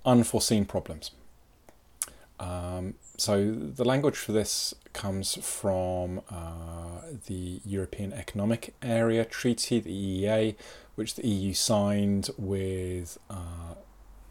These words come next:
Liechtenstein, Norway and Iceland back in the mid-nineties. In some senses,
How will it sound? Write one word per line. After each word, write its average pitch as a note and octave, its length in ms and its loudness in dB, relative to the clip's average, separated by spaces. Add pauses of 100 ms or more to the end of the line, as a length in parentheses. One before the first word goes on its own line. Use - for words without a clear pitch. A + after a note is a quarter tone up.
(240)
Liechtenstein, G#2 920 0
Norway G2 580 2 (220)
and G2+ 180 -6
Iceland C3+ 640 6
back G2 400 -2
in F#2 320 -6
the F#2 60 -6
mid-nineties. A2 720 2 (1600)
In D#3+ 100 6
some A#3 260 8
senses, B2+ 460 6